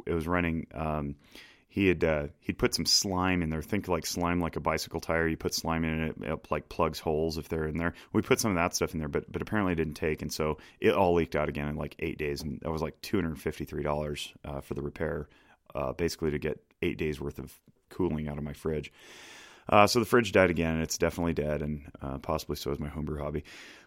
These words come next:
And then we found out that at home our hot water heater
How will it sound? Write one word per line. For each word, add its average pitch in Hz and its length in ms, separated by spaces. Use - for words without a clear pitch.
And 120 120
then 139 160
we 131 80
found 120 200
out 110 120
that 87 120
at 80 140
home 131 160
our 98 80
hot 87 200
water 151 200
heater 80 380